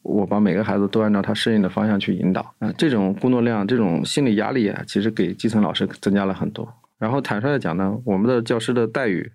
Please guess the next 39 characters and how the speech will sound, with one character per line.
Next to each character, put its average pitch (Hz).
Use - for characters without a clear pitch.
社 -
会 123
的 110
尊 131
重 131
的 101
情 107
况， 107
啊， -
它 156
是 175
相 147
辅 120
相 113
成 92
的。 95
我 110
们 127
说 180
教 175
室 160
里 131
边 127
可 120
能 113
有 127
一 95
些 123
老 95
师 113
由 120
于 131
种 113
种 123
原 90
因， 104
他 110
可 110
能 101